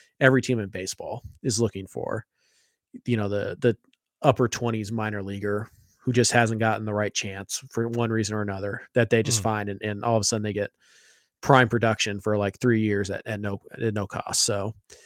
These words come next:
Speaker 1: every team's looking for Mitch Haniger. So the Mariners have, have found one, I, I would say two,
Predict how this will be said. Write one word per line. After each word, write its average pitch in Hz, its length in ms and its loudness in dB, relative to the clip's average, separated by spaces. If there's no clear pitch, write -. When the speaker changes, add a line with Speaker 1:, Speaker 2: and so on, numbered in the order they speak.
Speaker 1:
every 135 160 10
team's 117 280 2
looking 120 240 2
for 131 140 -2
Mitch 131 160 2
Haniger. 139 400 2
So - 140 -2
the 110 40 -2
Mariners 113 280 2
have, 107 100 -4
have 107 240 -8
found 107 420 -4
one, 107 320 -4
I, 104 80 -6
I 107 120 -2
would 107 120 -2
say 110 180 -6
two, 113 240 -2